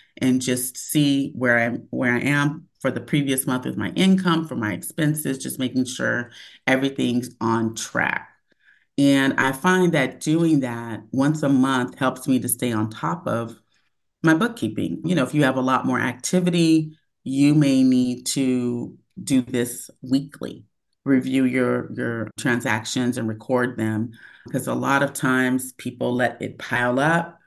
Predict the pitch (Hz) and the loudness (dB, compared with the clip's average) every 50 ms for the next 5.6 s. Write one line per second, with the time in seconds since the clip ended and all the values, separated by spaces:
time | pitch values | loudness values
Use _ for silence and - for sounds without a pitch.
0 | _ _ 131 123 127 127 123 123 117 117 123 - - 131 120 120 117 113 113 110 | _ _ -2 -2 0 0 -2 -2 -2 -6 -6 -8 -4 -4 -4 -4 -4 -6 -8 -8
1 | - - - - - - - - 131 127 123 123 120 120 120 117 107 - 104 113 | -8 -8 -8 -8 -8 -8 -6 -2 0 0 2 2 0 -2 -2 -4 -2 -2 -2 -2
2 | 110 117 110 92 90 71 53 52 - 69 60 - - - _ _ - - - - | -2 -2 -4 -4 -4 -6 -8 -8 -8 -6 -6 -8 -8 -10 _ _ -20 -20 -20 -20
3 | - - - _ _ - 117 120 123 123 117 123 123 120 127 - 135 123 123 127 | -20 -20 -20 _ _ 0 2 2 2 0 0 -2 -6 -6 -4 -2 0 0 0 0
4 | 123 - 139 123 - 123 127 123 120 127 120 110 110 113 113 113 110 113 - - | 0 -2 -4 -4 -2 0 -2 0 0 0 0 0 0 0 0 0 -2 -2 -4 -4
5 | 117 110 110 117 113 113 110 110 110 107 - | -4 -4 -4 -4 -2 -2 0 0 -2 -4 -6